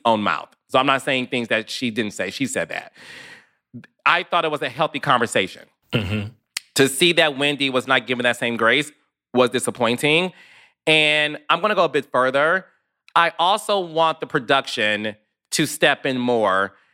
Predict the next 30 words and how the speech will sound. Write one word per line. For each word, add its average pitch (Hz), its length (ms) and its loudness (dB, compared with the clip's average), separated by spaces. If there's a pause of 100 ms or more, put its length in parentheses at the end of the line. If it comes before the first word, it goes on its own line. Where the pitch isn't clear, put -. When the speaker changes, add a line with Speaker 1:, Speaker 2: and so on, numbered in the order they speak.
(180)
Speaker 1:
because 135 760 2 (120)
I 151 140 4
didn't 190 260 -2
like 151 340 -2
the 139 140 0
whole 131 520 0
comedic 131 640 2
elements 117 760 2
of 113 180 0
calling 117 580 0 (360)
Robin 123 560 2 (120)
R 123 260 2
M 120 160 -6
Z, 123 420 -4
like 113 260 0
T 117 260 -2
M 131 100 0
Z. 151 480 0 (400)
Like, 139 400 2 (120)
you 147 160 -6
can't, 196 640 -2 (760)
you 156 80 -6
can't 208 300 0 (100)
editorialize 120 1200 0 (100)
your 123 260 2
opinion 113 760 -2 (380)
when 131 320 2
there's 135 260 4
a 127 140 -2
scene 131 680 0